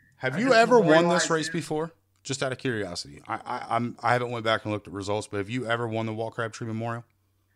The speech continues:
Speaker 2: I have never won a Walt Crabtree Memorial. I've been down to four cars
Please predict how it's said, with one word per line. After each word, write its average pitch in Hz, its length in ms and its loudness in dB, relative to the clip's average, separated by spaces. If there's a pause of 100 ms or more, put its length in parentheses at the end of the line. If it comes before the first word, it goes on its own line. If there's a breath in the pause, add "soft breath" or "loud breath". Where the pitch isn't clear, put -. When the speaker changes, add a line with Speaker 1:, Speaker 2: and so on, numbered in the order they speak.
(540)
Speaker 2:
I 151 60 -10
have 147 180 -12
never 180 280 -6
won 185 140 -8
a 180 80 -12
Walt 180 220 -10
Crabtree 165 400 -8
Memorial. 160 380 -10
I've 151 120 -10
been 156 160 -14
down 151 220 -10
to 151 60 -18
four 170 280 -12
cars 160 680 -8